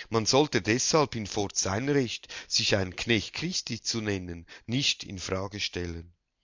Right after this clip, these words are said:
Wahrlich, eine rührende Berufung von einem Manne, dessen Herz verwundet war durch die Entdeckung, dass sein Dienst für den Herrn, den er über alles liebte, in Zweifel gezogen wurde.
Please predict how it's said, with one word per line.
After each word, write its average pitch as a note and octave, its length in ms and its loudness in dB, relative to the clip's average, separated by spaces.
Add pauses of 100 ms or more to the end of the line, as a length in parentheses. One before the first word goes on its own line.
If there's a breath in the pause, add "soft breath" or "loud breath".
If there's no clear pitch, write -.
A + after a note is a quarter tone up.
(220)
Wahrlich, A#2+ 480 4 (240 loud breath)
eine A2+ 320 8
rührende C#3 420 0
Berufung G#2+ 680 -4
von F#2+ 200 -4
einem F2+ 300 -4
Manne, G#2+ 420 -4 (320 loud breath)
dessen G#2+ 320 4
Herz A2 400 8
verwundet A#2 800 -4
war G2+ 220 2
durch F2+ 200 -14
die F#2 220 -10
Entdeckung, F2+ 840 -4
dass - 240 -6
sein G#2+ 300 -2
Dienst C#3 400 -4
für G#2+ 140 -6
den F#2 180 -6
Herrn, G#2+ 420 4 (320 loud breath)
den A2 160 8
er G2+ 80 4
über F#2+ 280 -2
alles A#2+ 360 4
liebte, A2+ 460 -4
in E2+ 320 -12
Zweifel A2 500 0
gezogen F#2 640 -8
wurde. F2+ 420 -10